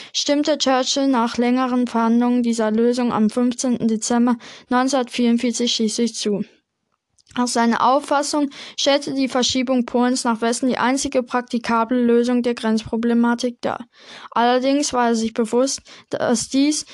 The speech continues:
nur möglich sein wird, wenn die bisherigen deutschen Bewohner dieser Gebiete ausgesiedelt würden. Dazu erklärte er: „Die Vertreibung der Deutschen ist, soweit wir das übersehen können,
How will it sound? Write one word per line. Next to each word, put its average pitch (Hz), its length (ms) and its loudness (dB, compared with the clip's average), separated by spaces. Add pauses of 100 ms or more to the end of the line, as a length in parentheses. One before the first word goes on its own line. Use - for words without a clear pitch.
(120)
nur 247 120 2
möglich 269 440 0
sein 269 300 2
wird, 262 220 -2
wenn 247 120 2
die 254 80 2
bisherigen 254 720 0
deutschen 240 400 2
Bewohner 233 400 2
dieser 233 260 0
Gebiete 233 560 0
ausgesiedelt 220 760 -2
würden. 240 320 -4 (320)
Dazu 226 260 -2
erklärte 247 500 0
er: 247 300 0 (100)
„Die 240 80 0
Vertreibung 254 640 0
der 233 140 0
Deutschen 233 420 0
ist, 254 240 0
soweit 226 380 -2
wir 233 60 2
das 226 140 0
übersehen 240 540 0
können, 269 300 0